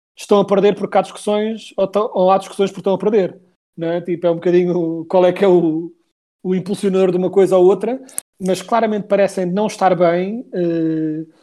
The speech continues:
o Scottie Barnes, acima de tudo, esperava-se, pronto, que fo-, houvesse uma continuidade da excelente performance que ele teve na época de rookie e não está a ter bem isso, está, está um jogador mais fraco, mais inconsistente. Eh,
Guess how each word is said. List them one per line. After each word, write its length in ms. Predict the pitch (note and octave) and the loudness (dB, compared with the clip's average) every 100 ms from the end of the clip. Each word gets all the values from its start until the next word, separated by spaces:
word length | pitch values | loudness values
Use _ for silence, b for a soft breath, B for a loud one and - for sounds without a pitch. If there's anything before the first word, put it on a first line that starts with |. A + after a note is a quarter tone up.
| b | b
o 60 | F#3+ | -10
Scottie 300 | - G#3 G3+ | 0 2 2
Barnes, 340 | F#3 F#3+ F#3+ | 4 4 2
acima 300 | F3+ F3+ F3+ | -2 -6 -6
de 60 | F3+ | -6
tudo, 680 | G3 F#3 E3 D#3+ D3+ D3+ D3 _ _ _ | -2 -2 0 -4 -6 -10 -16 _ _ _
esperava-se, 600 | - - G3 F#3 F3+ - | -14 0 2 4 0 -6
pronto, 300 | - A3+ C4+ | -6 -6 -6
que 120 | - | -10
fo-, 180 | E3 F#3 | -10 -4
houvesse 340 | F#3+ F#3 F#3 F#3 | -2 0 -2 -2
uma 120 | F3 | -4
continuidade 760 | F3 G3+ - F3+ F3+ F#3+ E3 | -2 -2 -2 -4 2 2 2
da 60 | D#3+ | -2
excelente 500 | E3 - F3+ F#3+ E3 _ | -8 -8 -4 -4 -6 _
performance 520 | - - F#3 F3 F3+ - | -20 -4 -2 -2 -4 -6
que 60 | |
ele 80 | F3 | -2
teve 200 | F3+ E3 | 0 0
na 100 | F3 | 0
época 220 | E3+ - | -2 -4
de 60 | D3 | -2
rookie 460 | F3+ F#3 E3 D#3 b b _ _ - | -2 -2 -4 -6 b b _ _ 4
e 140 | G3 | 6
não 140 | F#3+ G3+ | 6 4
está 200 | G3 F3 | 4 2
a 60 | |
ter 420 | F3 F#3 E3+ D#3+ | 4 2 4 0
bem 320 | D3 F3+ D#3+ G3+ | 2 0 2 -2
isso, 260 | B3+ - | -4 -10
está, 680 | D#3 D3 C#3 C3+ C3 B2+ C3 _ _ _ _ | -14 -12 -10 -12 -14 -16 -18 _ _ _ _
está 180 | - E3+ | 0 2
um 100 | E3 | 2
jogador 200 | D#3+ - | 2 2
mais 140 | F3+ F#3+ | 2 2
fraco, 400 | F#3+ F#3+ G3 F3 | 4 4 2 -4
mais 180 | E3+ | -2
inconsistente. 840 | F3+ F3+ G3 F#3 - F#3 G#3 A3+ - _ _ _ _ _ | -2 -4 -6 -8 -8 -6 -6 -12 -20 _ _ _ _ _
Eh, 840 | F#3+ F#3 F3+ F3+ F3+ F3+ F3 F3+ | 6 8 10 10 8 6 4 0